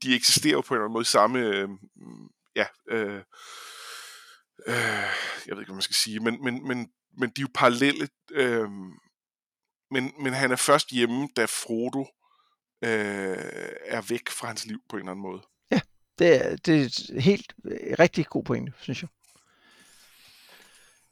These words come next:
Speaker 2: Øhm, ellers så synes jeg, der er, synes jeg, så synes jeg, det er sjovt at lægge mærke til, at, altså, når jeg beskrev referatet, at Merry og Pippin rider rundt, det er det, de gør.
Speaker 1: Ja.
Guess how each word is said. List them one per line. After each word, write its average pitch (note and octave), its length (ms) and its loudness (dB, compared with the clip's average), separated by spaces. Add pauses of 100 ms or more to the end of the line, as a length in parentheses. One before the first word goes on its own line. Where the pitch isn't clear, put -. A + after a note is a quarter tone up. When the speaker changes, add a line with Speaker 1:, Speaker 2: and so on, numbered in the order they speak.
(580)
Speaker 2:
Øhm, D3+ 500 8
ellers A3 240 12
så F#3 460 10
synes F3+ 240 4
jeg, F#3 140 8
der C#3+ 200 10
er, B2+ 460 8
synes - 260 4
jeg, F3 140 8
så G3 120 4 (100)
synes - 260 2
jeg, D#3+ 100 8
det C3+ 60 2
er - 20 4
sjovt E3 320 8
at C#3+ 60 8
lægge C#3 140 2
mærke D3 180 6
til, - 100 4
at, C3 520 6
altså, C#3+ 160 2
når E3 100 6
jeg E3 120 8
beskrev D#3+ 260 6
referatet, D3 460 6
at C3+ 80 4
Merry C#3+ 320 6
og C3 100 4
Pippin D#3+ 440 4 (120)
rider C#3 120 6
rundt, - 340 0 (240)
det A#3+ 80 8
er G3 40 6
det, F3 160 6
de D3 60 4
gør. - 180 0 (1500)
Speaker 1:
Ja. A#2+ 100 4